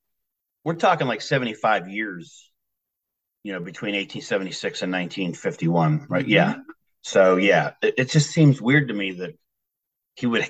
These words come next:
Speaker 1: be carrying all that stuff, even if he had just been transported from eighteen seventy-six. What the hell was he doing in eighteen seventy-six that he had all that on his person?
Speaker 2: Yeah, and, like, and, and being him, li-, him being confused.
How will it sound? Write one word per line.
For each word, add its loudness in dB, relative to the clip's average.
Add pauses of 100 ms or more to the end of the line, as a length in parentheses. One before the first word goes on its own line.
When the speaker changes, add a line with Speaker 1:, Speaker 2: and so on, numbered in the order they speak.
(140)
Speaker 1:
be -4
carrying 4
all 2
that -2
stuff, -2
even 2
if 2
he 0
had 2
just -6
been -4
transported -2
from -10
eighteen -8
seventy-six. -6 (480)
What 2
the 2
hell 2
was 0
he -8
doing 0
in -6
eighteen -8
seventy-six -6
that -14
he -8
had -2
all 2
that 2
on -4
his -12
person? -6 (200)
Speaker 2:
Yeah, -4
and, -2
like, -4 (800)
and, 0
and -2
being 2
him, 0
li-, -6 (100)
him 0
being 2
confused. -2